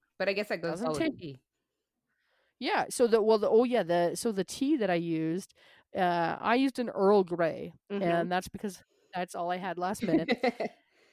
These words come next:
Speaker 2: And the only, and the reason I had it last minute was because I tell a joke in my act,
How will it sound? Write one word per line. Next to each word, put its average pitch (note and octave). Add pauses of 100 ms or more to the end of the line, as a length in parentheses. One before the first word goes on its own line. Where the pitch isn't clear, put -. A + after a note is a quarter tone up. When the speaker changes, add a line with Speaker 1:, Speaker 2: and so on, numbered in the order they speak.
(440)
Speaker 2:
And A3+
the G#3
only, B3
and G#3+
the G3
reason C4+
I G3
had E3+
it D3+
last E3
minute E3
was F3+
because G3 (160)
I G#3
tell B3
a A3
joke F#3
in G3+
my F3
act, -